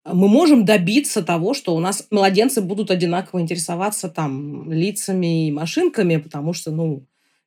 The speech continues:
они младенцы, да, им чего, да, им всё, всё будет интересно. Вот лежит ему скучно в своей кроватке, ему чё, покажи, всё будет интересно.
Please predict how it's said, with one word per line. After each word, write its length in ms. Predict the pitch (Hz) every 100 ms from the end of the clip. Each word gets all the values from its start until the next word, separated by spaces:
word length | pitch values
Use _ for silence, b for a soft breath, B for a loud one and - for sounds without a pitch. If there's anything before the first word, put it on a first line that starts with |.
| -
они 180 | 160 202
младенцы, 600 | 165 165 240 233 - 156
да, 240 | 165 190
им 180 | 160 165
чего, 200 | 180 175
да, 220 | 170 226
им 180 | 180 160
всё, 180 | - 156
всё 200 | - 214
будет 180 | 180
интересно. 440 | 170 170 185 160 156
Вот 60 | 156
лежит 240 | 165 240
ему 100 | 170
скучно 360 | 156 240 - 165
в 40 |
своей 220 | 165 147
кроватке, 480 | 151 156 147 151 151
ему 160 | 151 165
чё, 160 | 175
покажи, 420 | 170 - 170 202
всё 160 | 262 196
будет 220 | 190 208
интересно. 500 | 190 196 208 - 156